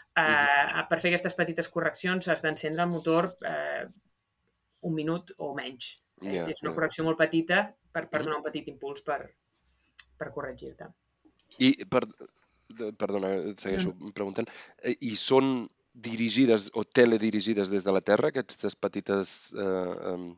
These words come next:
Speaker 2: correccions? Sí.
Speaker 1: Sí, actualment sí. Eh, que jo sàpiga, no hi ha res encara que estigui volant a l'espai que sigui, es faci de forma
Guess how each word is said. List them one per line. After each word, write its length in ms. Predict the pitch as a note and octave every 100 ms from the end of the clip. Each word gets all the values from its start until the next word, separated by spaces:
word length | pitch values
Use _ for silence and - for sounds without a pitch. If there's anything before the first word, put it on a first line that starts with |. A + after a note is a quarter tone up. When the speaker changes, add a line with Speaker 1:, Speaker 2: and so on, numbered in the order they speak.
| -
Speaker 2:
correccions? 920 | A2+ G2+ G2+ - G#2+ C#3+ G#3 - -
Sí. 200 | - - _ _ _ _
Speaker 1:
Sí, 180 | - B3
actualment 440 | G3 F#3 A#3+ C4
sí. 340 | C4 G3 D#3+ D3 -
Eh, 400 | F3+ E3+ F3 F3 - - -
que 100 | - A3
jo 100 | A#3
sàpiga, 200 | C4 C#4+
no 100 | A#3+
hi 120 | G#3+
ha 80 | G3
res 460 | F#3 G#3+ A#3 - -
encara 460 | G3 F3 F3 F#3 G#3+
que 80 | G3+
estigui 240 | F#3 F3+
volant 260 | F#3 F3+ E3
a 60 | D#3+
l'espai 260 | D#3 F#3+
que 80 | F#3
sigui, 380 | F#3 F3 F3+ -
es 180 | - E3+
faci 220 | E3+ F#3
de 80 | F#3
forma 360 | F3 F3 F3+